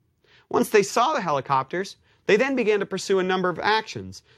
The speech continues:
to verify if they were friendly or enemy aircraft. As they went through these actions,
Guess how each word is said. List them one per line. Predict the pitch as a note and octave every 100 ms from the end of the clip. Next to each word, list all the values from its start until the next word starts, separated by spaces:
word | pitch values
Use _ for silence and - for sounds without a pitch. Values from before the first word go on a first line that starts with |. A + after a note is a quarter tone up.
| -
to | G3+
verify | F#3+ F#3+ E3 D#3 F3
if | F#3
they | D#3+
were | F3
friendly | - A#2+ B2+ C#3+ F#3 -
or | G3
enemy | A3 C4+ A#3 G#2 A2+ -
aircraft. | A2 - C#2 G1+ _ _ _ _ _ _ _ _ _ _ _ _ _ _ _
As | F3+
they | F#3+ B3
went | B3+ -
through | B3+ D4
these | G#3+
actions, | C#3+ G2+ - G#2+ G#2+